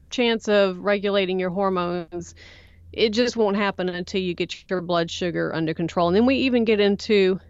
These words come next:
detoxification and the nutrients that are needed for phase one and phase two detoxification. And we talk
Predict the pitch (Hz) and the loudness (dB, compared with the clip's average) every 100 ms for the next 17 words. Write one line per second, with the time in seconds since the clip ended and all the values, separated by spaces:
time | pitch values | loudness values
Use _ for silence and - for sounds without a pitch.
0 | - - 190 196 202 202 - 190 202 226 | -16 -6 -4 0 0 0 -6 -8 -2 2
1 | 220 208 - 175 170 - - - - 196 | 2 2 0 0 0 -4 -18 -12 0 4
2 | 185 185 220 - 220 185 170 190 185 185 | 6 6 4 2 0 0 0 0 2 2
3 | 190 190 175 - 180 175 170 - 185 180 | 2 2 0 0 2 2 0 -2 0 2
4 | 185 190 175 185 - 185 185 175 - 170 | 0 0 2 2 2 0 0 -2 -2 -2
5 | 180 - - 196 170 170 175 - - 185 | -2 -2 2 2 2 -2 -4 -4 -8 -2
6 | 277 285 247 170 147 - - 175 170 190 | 2 4 2 0 -2 -4 -8 -2 2 4
7 | 190 - 185 | 2 2 -2